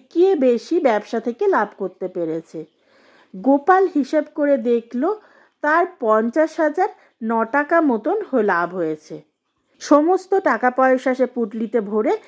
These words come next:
এসে হাজির হলো রাজবাড়িতে। রাজার লভ্যাংশ এবার গণনা শুরু হলো। গুণে দেখা গেল রাজার পুরোপুরি পঞ্চাশ হাজার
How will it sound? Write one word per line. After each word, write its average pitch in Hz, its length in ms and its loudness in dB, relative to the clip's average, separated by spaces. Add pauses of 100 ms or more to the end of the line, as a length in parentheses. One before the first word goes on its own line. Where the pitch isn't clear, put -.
(240)
এসে 196 240 0
হাজির 202 440 0
হলো 247 240 0
রাজবাড়িতে। 175 720 -2 (680)
রাজার 262 540 2
লভ্যাংশ 240 680 -2
এবার 277 320 0
গণনা 220 440 -2
শুরু 196 380 -2
হলো। 160 280 -6 (600)
গুণে 302 320 2
দেখা 294 340 0
গেল 277 340 0 (380)
রাজার 220 480 2 (340)
পুরোপুরি 415 480 4
পঞ্চাশ 226 460 -2
হাজার 220 200 -2